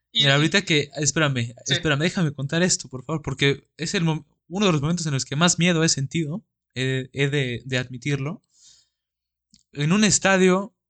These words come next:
Speaker 2: en el estadio del Atlético de Madrid, me tocó ir a ver un Atlético Barça, ¿no? Uno de los mejores días de mi vida, sin lugar a dudas. Y bueno, como, como cualquier día, pues tiene sus momentos buenos y sus momentos malos,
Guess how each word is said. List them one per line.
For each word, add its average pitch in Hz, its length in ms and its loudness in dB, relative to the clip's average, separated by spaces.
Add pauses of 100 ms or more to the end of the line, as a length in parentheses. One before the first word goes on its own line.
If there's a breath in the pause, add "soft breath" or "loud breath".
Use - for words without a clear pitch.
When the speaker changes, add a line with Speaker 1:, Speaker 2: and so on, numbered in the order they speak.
(160)
Speaker 2:
en 139 120 -4
el 139 80 2
estadio 202 300 4
del 156 160 4
Atlético 165 400 0
de 127 80 4
Madrid, 131 420 0 (1120)
me 131 120 -8
tocó 160 600 0 (120)
ir 175 160 4
a 147 40 6
ver 147 220 4
un 143 320 0
Atlético 127 680 -6
Barça, 117 420 -8 (160)
¿no? 131 220 -12 (280)
Uno 165 160 -2
de 147 60 4
los 139 100 2
mejores 160 260 0
días 156 120 2
de 143 80 0
mi 131 100 -2
vida, 175 220 0
sin 135 140 -8
lugar 139 200 0
a 131 40 2
dudas. 170 460 -4 (1300)
Y 226 360 4
bueno, 143 380 0 (360)
como, 127 840 -2
como 131 480 -4
cualquier 180 400 0
día, 202 220 4
pues - 120 -8
tiene 175 180 0
sus 143 140 -2
momentos 170 340 2
buenos 180 220 0
y - 40 -4
sus 120 80 -4
momentos 131 340 -4
malos, 254 420 -4